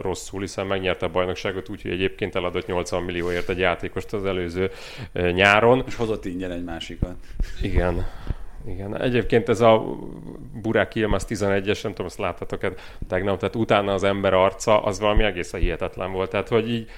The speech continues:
Speaker 1: belőtte, és így azt éreztem, hogy te most nyerted meg a bajnoki címet, most biztosítottad be a bajnoki címet a, a Lille-nek, ami a, tényleg a
Speaker 2: Ezt
Speaker 1: világ
Speaker 2: francia-,
Speaker 1: szenzáció.
Speaker 2: franciául mondták neki, és azt nem érti.
Speaker 1: Ő,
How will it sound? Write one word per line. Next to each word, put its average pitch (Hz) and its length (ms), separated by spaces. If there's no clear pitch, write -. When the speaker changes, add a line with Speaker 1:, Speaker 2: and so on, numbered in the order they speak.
Speaker 1:
belőtte, 127 500
és 110 120
így 113 140
azt - 240
éreztem, 101 420
hogy 104 140
te - 60
most 117 200
nyerted 104 340
meg 104 120
a 110 60
bajnoki 104 460
címet, 196 260
most 247 220
biztosítottad 151 680
be 143 80
a 135 60
bajnoki 143 400
címet 139 420
a, 123 140
a 131 80
Lille-nek, 156 640
ami 131 280
a, 123 320
tényleg 113 280
a 104 40
Speaker 2:
Ezt 110 100
Speaker 1:
világ 143 140
Speaker 2:
francia-, 139 220
Speaker 1:
szenzáció. 147 220
Speaker 2:
franciául 143 360
mondták 127 280
neki, 123 180
és 120 100
azt 113 120
nem 117 160
érti. 101 340
Speaker 1:
Ő, 185 160